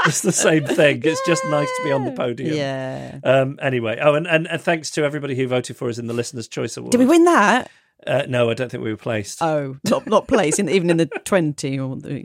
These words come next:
Speaker 2: anything, no.
Speaker 1: I think we've got a lot of listeners who, who would think, "Oh, I should get round to doing that," and, and then never quite remember.
Speaker 2: And I like them for it, 'cause that's what I'm like.
Speaker 1: Yeah, yeah, yeah, exactly. So, uh, so thank you for that. And, uh,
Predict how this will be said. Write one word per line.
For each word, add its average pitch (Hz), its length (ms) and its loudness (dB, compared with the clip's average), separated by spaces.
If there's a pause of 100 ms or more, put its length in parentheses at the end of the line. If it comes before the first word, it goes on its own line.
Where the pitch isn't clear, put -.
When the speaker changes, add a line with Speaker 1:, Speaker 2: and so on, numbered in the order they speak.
(140)
Speaker 2:
anything, 139 380 -4
no. 135 120 -4
Speaker 1:
I 143 400 0
think 381 160 2
we've 208 120 0
got 208 180 2
a 160 80 6
lot 165 260 4
of 135 120 0
listeners 135 400 0
who, 117 500 4
who 113 200 2
would 110 180 0
think, - 560 -6 (180)
"Oh, 123 180 2
I 110 40 2
should 117 200 -8
get 117 140 -4
round 110 200 -2
to - 60 -14
doing 110 240 -2
that," 107 140 -4
and, 113 200 -6
and 113 220 -4
then 107 120 -2
never 107 160 -2
quite 110 240 -6
remember. 107 500 -4
Speaker 2:
And 165 120 2
I 160 60 4
like 160 240 4
them 147 100 -6
for 139 260 -4
it, - 120 -6
'cause 160 120 -6
that's 233 240 0
what 302 180 4
I'm 392 120 2
like. 160 360 4
Speaker 1:
Yeah, 185 380 4
yeah, 139 380 2
yeah, 135 280 2
exactly. 120 540 -2
So, 117 360 4
uh, 113 140 2
so - 160 -6
thank 113 280 -4
you 120 100 -2
for - 100 -10
that. 113 200 -2
And, 110 280 -4
uh, 120 220 4